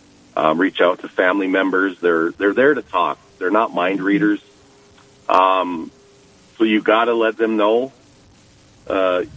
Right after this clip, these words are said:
that you're hurting. You can't just bottle it up.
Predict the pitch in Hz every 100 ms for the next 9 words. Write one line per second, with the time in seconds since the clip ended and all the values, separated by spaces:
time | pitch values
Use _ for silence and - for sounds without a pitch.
0 | - - - 98 - 98 - 123 117 151
1 | 147 - - - - - - 202 127 -
2 | 87 - - - - - - - - 98
3 | 107 104 95 101 131